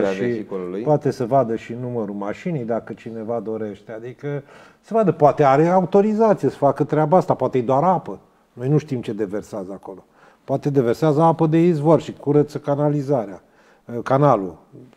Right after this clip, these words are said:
Speaker 1: Nu știu. Dar oricum nu este ceva care
Speaker 2: Da,
Speaker 1: să nu
Speaker 2: imaginile
Speaker 1: merge.
Speaker 2: astea nu arată deloc bine.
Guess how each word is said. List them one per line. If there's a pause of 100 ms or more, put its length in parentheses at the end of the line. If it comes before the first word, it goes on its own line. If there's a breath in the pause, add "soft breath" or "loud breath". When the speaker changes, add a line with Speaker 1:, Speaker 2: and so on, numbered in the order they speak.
(280)
Speaker 1:
Nu
știu. (440 soft breath)
Dar
oricum
nu
este (440)
ceva
care
Speaker 2:
Da,
Speaker 1:
să
nu
Speaker 2:
imaginile
Speaker 1:
merge.
Speaker 2:
astea
nu
arată
deloc
bine.